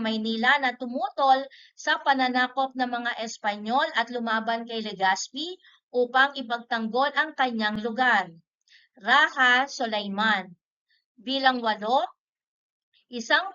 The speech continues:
Portuges na naglayag para sa Espanya na natuklasan ang Pilipinas noong Marso sixteen, fifteen twenty-one. Siya ang namuno sa unang ekspedisyong nakarating sa bansa at namatay sa labanan sa Mactan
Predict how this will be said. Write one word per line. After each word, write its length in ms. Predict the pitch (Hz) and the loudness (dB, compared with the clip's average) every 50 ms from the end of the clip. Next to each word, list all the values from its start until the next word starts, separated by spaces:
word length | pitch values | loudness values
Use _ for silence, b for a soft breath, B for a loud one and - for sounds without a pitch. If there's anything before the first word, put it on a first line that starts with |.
| - | -2
Portuges 640 | 349 339 359 - - 427 302 233 247 240 254 262 - | -2 -2 -2 -2 -8 -10 -6 -2 0 0 0 0 -2
na 160 | 254 240 240 | -4 -2 -2
naglayag 560 | 240 226 226 247 294 320 277 220 214 226 220 - | -4 -2 -2 -4 -4 -2 0 0 0 0 -2 -2
para 240 | 220 214 214 226 | -4 -4 -4 -4
sa 160 | 226 - 220 196 | -8 -10 -10 -10
Espanya 800 | 196 - - - 233 269 330 339 311 262 220 208 202 214 220 b b b b b b b | -12 -12 -8 -6 -4 -4 -4 -4 -4 -2 0 0 0 -2 -4 b b b b b b b
na 240 | 220 233 269 311 339 330 | 0 2 2 2 2 0
natuklasan 720 | 311 294 285 285 269 269 240 233 226 - 294 285 311 302 269 | -4 -6 -6 -6 -8 -4 -4 -4 -4 -2 0 0 0 0 -2
ang 160 | 247 247 254 | -4 -8 -8
Pilipinas 720 | 247 233 226 226 226 214 233 240 240 262 294 302 277 - | -8 -10 -10 -10 -10 -10 -10 -6 -2 0 0 0 -2 -4
noong 320 | - 254 226 226 226 226 214 | -6 -8 -6 -6 -6 -4 -2
Marso 400 | 214 226 226 233 - - 247 233 | -2 -2 -2 -2 -4 -6 -6 -6
sixteen, 560 | - 233 - - - - 302 339 359 349 - | -8 -10 -12 -12 -12 -10 -10 -10 -10 -10 -12
fifteen 480 | - 330 392 370 - 311 311 320 311 - | -12 -12 -12 -12 -10 -6 -6 -6 -6 -6
twenty-one. 880 | 269 240 233 254 262 285 285 269 285 285 269 226 190 185 180 170 - _ B B B B B B B | -4 -4 -4 -4 -4 -4 -2 2 4 4 4 4 2 -2 -8 -16 -18 _ B B B B B B B
Siya 400 | B - - - 302 294 285 269 | B -2 4 6 8 8 8 6
ang 160 | 262 269 262 | 2 0 0
namuno 560 | 254 247 233 254 285 311 302 311 311 320 320 311 | -2 -2 -2 -2 -4 -2 -2 -2 -2 -2 -2 0
sa 160 | 311 277 254 254 | 0 0 0 0
unang 320 | 254 254 254 254 247 254 247 | 0 -2 0 0 0 -2 -2
ekspedisyong 800 | 240 233 240 - - 233 214 196 208 202 190 - - 269 285 294 | -6 -8 -10 -10 -10 -10 -10 -10 -10 -12 -10 -6 -4 -4 -4 -4
nakarating 560 | 277 240 - 220 214 208 208 208 208 247 262 | -6 -6 -4 -4 -2 -2 -2 -2 -4 -6 -6
sa 160 | 269 269 294 | -4 -4 0
bansa 560 | 277 381 415 403 - - 294 277 269 269 - - b b b b b b - | 2 2 0 0 0 0 2 2 2 2 0 -6 b b b b b b 0
at 160 | 220 240 269 269 - | 4 4 4 2 0
namatay 560 | - 359 359 370 370 370 - 269 262 269 269 | -2 -2 0 -2 -2 0 2 2 2 2 0
sa 160 | - - 277 254 | -2 0 0 0
labanan 560 | 233 214 196 208 208 208 202 202 214 220 220 | 0 -2 -2 -2 -2 0 0 -2 -2 -2 -4
sa 160 | 226 254 254 | -6 -4 -2
Mactan 560 | 269 262 269 _ - 277 262 240 208 190 185 | -2 -2 -2 _ 0 2 4 4 2 0 -4